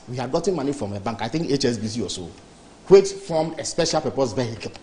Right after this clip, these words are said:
which was not criminal or illegal, in order to purchase this aircraft. That is all. Because of this arrangement, President Kufuor boycotted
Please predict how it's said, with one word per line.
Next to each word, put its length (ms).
which 120
was 140
not 180
criminal 480
or 140
illegal, 480
in 80
order 200
to 80
purchase 340
this 220
aircraft. 560
That 280
is 140
all. 280
Because 320
of 120
this 140
arrangement, 440
President 280
Kufuor 320
boycotted 560